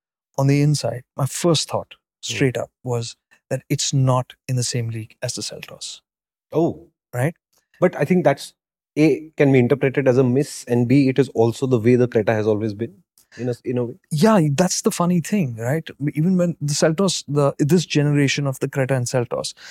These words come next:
Speaker 1: the Seltos came before the Creta,
Speaker 2: Hmm.
Speaker 1: right? It was Kia's debut vehicle for India. And they had really pulled out the stops with the experience inside the cabin.
Speaker 2: Sure.
Speaker 1: And then when the Creta came, you looked at it and you thought that, "Mm, it doesn't look as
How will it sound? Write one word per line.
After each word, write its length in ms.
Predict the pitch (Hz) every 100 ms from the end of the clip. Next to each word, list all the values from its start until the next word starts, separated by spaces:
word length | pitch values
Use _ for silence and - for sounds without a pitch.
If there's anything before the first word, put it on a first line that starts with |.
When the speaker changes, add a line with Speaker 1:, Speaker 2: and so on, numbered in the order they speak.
| - -
Speaker 1:
the 60 | 139
Seltos 480 | - 147 147 160 -
came 220 | 147 139
before 300 | 131 139 131
the 80 | 123
Creta, 360 | 113 - - -
Speaker 2:
Hmm. 180 | 113 95 98
Speaker 1:
right? 200 | 117 151 _ _ _
It 180 | 127 120
was 160 | 139 -
Kia's 340 | 135 131 120
debut 400 | 135 135 131 135
vehicle 320 | 131 123 117 127
for 140 | 113
India. 360 | 110 127 - - _ - - -
And 160 | 139
they 60 | 175
had 140 | 190 143
really 160 | 135
pulled 220 | - 123
out 180 | 117 113
the 80 | -
stops 440 | - - 117 - -
with 380 | 110 - - -
the 100 | 120
experience 460 | 113 - 117 110 120
inside 320 | 117 87 92
the 80 | -
cabin. 200 | - -
Speaker 2:
Sure. 240 | 110 101 - - - _
Speaker 1:
And 180 | - 123
then 120 | 131 143
when 80 | 135
the 80 |
Creta 300 | 131 135 131
came, 380 | - 147 120 135 - - _ -
you 140 | 160
looked 240 | 185 190 202
at 100 | 175
it 140 | 175
and 100 | 180
you 100 | 180
thought 240 | 165 185 170
that, 180 | 170 - _ _
"Mm, 400 | 165 170 170 160
it 120 | 147 139
doesn't 280 | 156 175
look 180 | 160 160
as 400 | 175 143 131 -